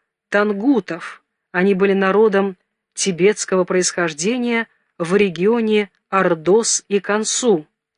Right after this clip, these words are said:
Когда он подступил к их столице, они согласились платить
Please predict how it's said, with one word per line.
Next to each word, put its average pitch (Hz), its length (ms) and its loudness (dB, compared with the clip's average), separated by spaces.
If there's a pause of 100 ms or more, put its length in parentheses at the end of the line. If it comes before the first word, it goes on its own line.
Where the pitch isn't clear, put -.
(580)
Когда 190 400 0
он 277 140 0
подступил 233 800 -2
к - 100 -6
их 220 140 2
столице, 180 880 -2
они 226 280 -2
согласились 233 840 -2
платить 190 760 -6